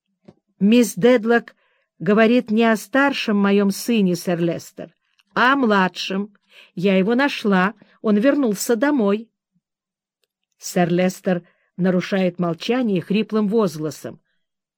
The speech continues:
«Джордж? Ваш сын Джордж вернулся домой, миссис Раунсуэлл?» Старуха-домоправительница вытирает глаза.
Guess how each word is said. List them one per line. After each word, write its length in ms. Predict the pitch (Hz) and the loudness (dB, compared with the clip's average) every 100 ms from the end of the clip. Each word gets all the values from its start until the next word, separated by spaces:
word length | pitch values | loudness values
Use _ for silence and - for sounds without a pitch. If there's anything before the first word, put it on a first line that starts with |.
| _ - | _ -20
«Джордж? 880 | 120 135 165 214 339 - - - - _ _ _ _ _ _ _ _ - | -16 -6 0 2 2 -2 -12 -12 -16 _ _ _ _ _ _ _ _ -14
Ваш 340 | 143 220 226 | -4 -2 -2
сын 320 | - 269 247 | 0 2 2
Джордж 540 | 175 156 220 349 - 349 | 2 2 4 2 0 0
вернулся 520 | 403 392 339 202 233 | 2 2 0 0 -2
домой, 520 | 202 247 226 165 160 _ _ - | 0 2 2 0 -4 _ _ -4
миссис 480 | 214 240 - 214 202 | 2 2 2 -4 0
Раунсуэлл?» 720 | 226 180 170 - 160 - 185 _ _ _ _ _ _ _ _ | 0 0 -4 -6 -8 -8 -14 _ _ _ _ _ _ _ _
Старуха-домоправительница 1600 | - - 185 185 185 165 165 165 165 262 302 277 262 - 240 233 _ - | -10 -2 0 0 -4 -4 -6 -4 -2 -2 -2 -4 -6 -4 -6 -6 _ -6
вытирает 540 | 196 196 175 175 175 | -4 -2 -2 0 -2
глаза. 540 | 160 165 151 160 135 | -4 -6 -6 -10 -12